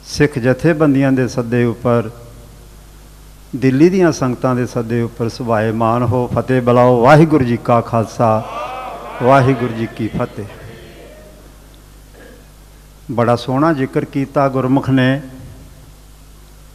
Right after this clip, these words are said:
ਕਾਲਕਾ ਜੀ ਨੇ। ਇਹ ਉਹ ਧਰਤੀ ਹੈ ਵੀਰੋ, ਜਿੱਥੇ ਆਪਾਂ ਬੈਠੇ ਹਾਂ।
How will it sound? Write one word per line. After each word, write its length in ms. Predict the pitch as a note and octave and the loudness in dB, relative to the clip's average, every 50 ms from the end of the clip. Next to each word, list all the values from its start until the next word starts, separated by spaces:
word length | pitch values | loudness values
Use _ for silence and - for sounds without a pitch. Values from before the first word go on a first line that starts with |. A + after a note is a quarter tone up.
| - - - - - | -20 -20 -20 -20 -16
ਕਾਲਕਾ 440 | - G#2+ G2+ G2+ G#2+ - - A#2+ B2 | -8 -6 -6 -6 -6 -4 -2 -2 0
ਜੀ 180 | B2 C3 C#3 C#3 | 0 0 -2 0
ਨੇ। 280 | C#3+ C#3 C3+ C#3 C#3 C#3 - - - - - - - - - - - - - - - - - - - - - - - - - - - - - - - - - - - - - - - - - - - - - - | 0 0 0 -2 -6 -10 -16 -20 -20 -20 -20 -20 -20 -20 -20 -20 -20 -20 -20 -20 -20 -20 -20 -20 -20 -20 -20 -20 -20 -20 -20 -20 -20 -20 -20 -20 -20 -20 -20 -20 -20 -20 -20 -20 -20 -20 -20 -20 -20 -20 -18 -6
ਇਹ 240 | - G3+ G3 G#3 G3+ | 0 4 6 8 8
ਉਹ 180 | G#3 A3 G#3 G#3+ | 8 6 4 4
ਧਰਤੀ 480 | G#3 - A2+ - - D3+ D3+ E3+ E3 C#3 | 2 2 2 2 0 2 4 6 6 6
ਹੈ 200 | A2 G#2 F#2+ G2+ - - - - - - - - - - - - - - - - - - - - | 4 2 0 -6 -12 -16 -20 -20 -20 -20 -20 -20 -20 -20 -20 -20 -20 -20 -20 -20 -20 -20 -18 -10
ਵੀਰੋ, 480 | B2+ A#2 B2 C3 D3 D3 D#3+ F3 F3 - - - - - - - - - - - - - - - - - - - - - - - - - - - - - - - - - | -6 -4 2 4 4 4 4 2 0 -6 -14 -20 -20 -20 -20 -20 -20 -20 -20 -20 -20 -20 -20 -20 -20 -20 -20 -20 -20 -20 -20 -20 -20 -20 -20 -20 -20 -20 -20 -20 -14 -6
ਜਿੱਥੇ 360 | A2+ C#3+ F3+ - - A3 A3 | -2 -2 -2 0 4 4 6
ਆਪਾਂ 300 | G#3+ G3+ G3+ G#3+ G3+ F#3 | 6 6 4 4 2 2
ਬੈਠੇ 500 | D#3+ C#3 C#3 C#3 C3+ - - E3+ F#3+ F#3+ | 4 4 4 2 4 4 2 2 4 4
ਹਾਂ। 300 | F3 D3 C3+ C3+ D3+ F3 | 4 2 2 2 -2 -4